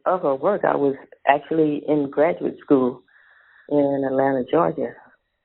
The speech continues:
studying at Atlanta University. And just happened to see a book cover that caught my eye. And it was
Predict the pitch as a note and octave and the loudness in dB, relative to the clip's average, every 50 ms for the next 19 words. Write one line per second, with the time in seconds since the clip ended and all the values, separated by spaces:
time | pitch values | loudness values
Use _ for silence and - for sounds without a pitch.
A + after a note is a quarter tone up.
0 | _ _ _ - C#3+ C#3 C3+ C3+ C3+ C3 B2+ B2+ B2 B2 - - _ - C3+ B2+ | _ _ _ 0 2 2 2 2 0 -2 -2 -4 -4 -6 -10 -8 _ 0 0 2
1 | C3 C3 C3 B2+ B2+ B2+ B2+ B2+ A#2+ B2 - C#3+ C#3+ C#3+ - - - - - - | 2 0 0 -2 -2 0 0 0 0 2 0 0 0 -2 -4 -6 -6 -6 -8 -16
2 | _ _ _ _ - _ _ _ _ _ _ _ _ _ _ _ _ - - E3+ | _ _ _ _ -20 _ _ _ _ _ _ _ _ _ _ _ _ -4 -2 0
3 | E3+ E3+ E3+ E3+ E3 E3 D#3 - - _ _ - - _ _ _ _ _ _ _ | 2 2 2 2 2 0 -2 -6 -12 _ _ -20 -20 _ _ _ _ _ _ _
4 | _ _ _ _ _ _ _ _ _ - G#3 G3 G#3+ F#3+ F#3+ G3+ - G#3 G3+ G3 | _ _ _ _ _ _ _ _ _ -2 -2 0 0 0 0 2 2 0 0 0
5 | F#3+ G3 - G#3 G3+ G3 G3 F#3+ F#3+ F#3+ _ _ _ _ _ _ _ _ _ _ | -2 0 0 0 2 2 0 -2 -4 -6 _ _ _ _ _ _ _ _ _ _
6 | _ _ _ _ _ _ _ _ _ - F3 F3+ F3 F3 E3 F#3 A3+ A#3 A#3 - | _ _ _ _ _ _ _ _ _ -2 0 2 2 0 2 2 0 0 0 0
7 | F#3+ F3 E3 D#3 D#3 D3+ D3+ D3 D3+ D3 C#3+ - - - - E3+ D#3+ D#3 D3+ D#3+ | -2 -2 0 0 0 0 0 0 0 0 0 -2 -6 0 2 2 2 2 0 -2
8 | E3+ G3 A#3 A3 D3+ - - _ _ _ _ _ _ _ _ _ _ _ _ _ | 0 0 0 0 -2 -6 -10 _ _ _ _ _ _ _ _ _ _ _ _ _
9 | - - - _ _ _ _ _ _ _ _ - C#3+ C3+ C3+ C3+ C3+ - - D#3+ | -20 -20 -20 _ _ _ _ _ _ _ _ 0 2 2 2 0 -4 -2 0 0
10 | D#3 D#3 D#3+ D#3 D#3 | 0 2 0 -2 -2